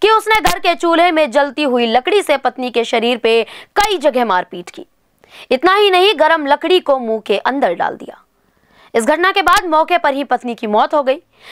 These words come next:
पत्नी की मौत के बाद पति मौके से फरार हो गया। घटना की सूचना गांव के सरपंच ने पटना थाने की पुलिस को दी,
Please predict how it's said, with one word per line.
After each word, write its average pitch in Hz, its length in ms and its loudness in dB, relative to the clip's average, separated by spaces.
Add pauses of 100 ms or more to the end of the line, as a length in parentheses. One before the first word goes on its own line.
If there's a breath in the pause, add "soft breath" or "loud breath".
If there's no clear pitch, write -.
(160 loud breath)
पत्नी 427 240 2
की 415 120 2
मौत 349 240 2
के 403 200 0
बाद 339 300 2
पति 277 260 -2
मौके 285 400 0
से 247 160 -2
फरार 220 340 -2
हो 175 120 -14
गया। - 200 -20 (1200 soft breath)
घटना 247 280 -4
की 370 120 -4
सूचना 359 380 0
गांव 320 220 0
के 311 140 -2
सरपंच 311 440 -2
ने 277 140 -2
पटना 254 380 -4
थाने 240 280 -4
की 262 100 -10
पुलिस 311 280 -2
को 220 140 -2
दी, 190 180 -14